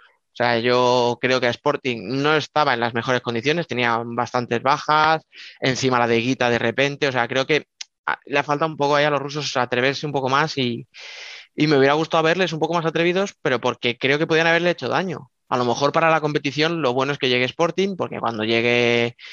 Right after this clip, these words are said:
eh, abril, la Final Four, tendrá todos los jugadores, eh, tiene más cartel y más nombre, pero me hubiera gustado ver que hubieran puesto un poquito más de resistencia, porque creo, ya te digo, que han sido un poquito, les ha faltado un poco de atrevimiento. O sea, de hecho,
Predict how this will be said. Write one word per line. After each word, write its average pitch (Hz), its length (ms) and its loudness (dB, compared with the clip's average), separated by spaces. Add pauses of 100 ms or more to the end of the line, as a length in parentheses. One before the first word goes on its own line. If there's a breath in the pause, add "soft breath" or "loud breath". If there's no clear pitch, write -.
(260 loud breath)
eh, 127 260 2
abril, 135 300 2
la 117 100 0
Final 123 300 -2
Four, 147 320 0
tendrá 120 320 -2
todos 123 200 -2
los 120 120 -4
jugadores, 123 680 2
eh, 117 800 -2 (500)
tiene 156 180 2
más 151 180 2
cartel 143 400 0
y 127 100 0
más 127 300 -4
nombre, 165 360 -2 (840 loud breath)
pero 127 220 0
me 120 80 0
hubiera 120 180 2
gustado 123 300 0
ver 127 180 0
que 131 80 -2
hubieran 120 280 -2
puesto 127 240 -4
un 123 60 -6
poquito 131 340 -4
más 135 140 0
de 127 80 0
resistencia, 117 560 -4
porque - 320 -12 (640)
creo, 143 300 4
ya 147 80 2
te 139 80 0
digo, 151 180 2
que 139 80 0
han 127 120 -2
sido 139 160 0
un 135 60 -6
poquito, 135 640 0 (320)
les 123 120 -2
ha 127 60 -2
faltado 147 180 -2
un 143 60 -4
poco 143 140 0
de 151 40 4
atrevimiento. 127 440 -2
O - 20 -2
sea, - 140 -2
de 123 60 0
hecho, 123 200 -6